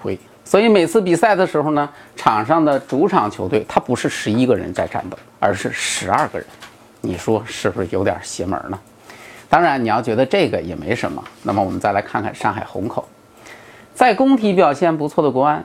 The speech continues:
怎么到虹口就歇菜了呢？实际上，在中国联赛的前二十年的时间里面，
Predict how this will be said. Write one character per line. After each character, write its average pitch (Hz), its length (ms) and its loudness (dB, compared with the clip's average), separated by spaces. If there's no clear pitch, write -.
怎 135 160 4
么 170 100 6
到 240 200 4
虹 175 360 0
口 - 320 0
就 151 100 -2
歇 160 240 2
菜 180 340 0
了 127 100 -6
呢？ 107 140 -10
实 - 160 0
际 220 140 4
上， 170 220 4
在 214 220 4
中 214 340 0
国 151 180 4
联 127 280 2
赛 147 180 2
的 123 100 0
前 110 240 -2
二 143 140 2
十 120 100 -8
年 101 180 -2
的 110 60 0
时 107 160 -4
间 104 180 0
里 104 60 -2
面， 87 180 -8